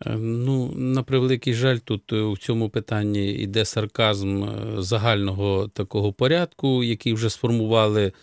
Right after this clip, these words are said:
е, і Верховна Рада до себе, і інші наші українське чиновництво. Тому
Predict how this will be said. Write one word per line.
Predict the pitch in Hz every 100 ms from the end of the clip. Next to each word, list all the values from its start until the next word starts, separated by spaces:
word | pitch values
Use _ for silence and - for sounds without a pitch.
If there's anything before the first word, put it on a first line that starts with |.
| - _ -
е, | 104 98 92 92 95 85
і | 95
Верховна | 92 98 151 151 143
Рада | 131 120 107
до | 110
себе, | - 113 104 107 95
і | 92 101 120
інші | 156 - 123
наші | 123 117 - 117 107 104
українське | 107 101 113 104 - 107
чиновництво. | - 110 107 101 92 - 101
Тому | 113 120 135 123